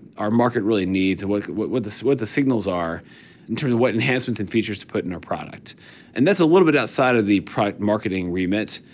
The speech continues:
that, again, this could be an overlapping area, but it's, uh, it's classically, you know, you know, more, more our job because we have sort of a, a larger perspective on,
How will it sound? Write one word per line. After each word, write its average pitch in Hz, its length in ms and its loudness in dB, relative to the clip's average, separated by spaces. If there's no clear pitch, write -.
that, - 360 -4
again, 120 280 2
this 92 160 -6
could 180 140 2
be 151 80 8
an 113 200 0
overlapping 117 600 2
area, 185 400 0
but 120 100 2
it's, 110 100 -2
uh, 107 240 -2
it's 120 220 0
classically, 127 520 0
you 101 60 4
know, 92 240 -2
you 101 140 -2
know, 95 60 -2
more, 101 360 0
more 104 280 -2
our 107 220 2
job 87 400 -4
because 90 320 -4
we 95 100 -4
have 90 180 -6
sort 87 200 -6
of 82 220 -8
a, 95 80 -8
a - 20 -4
larger 117 340 2
perspective 101 520 -6
on, 90 120 -6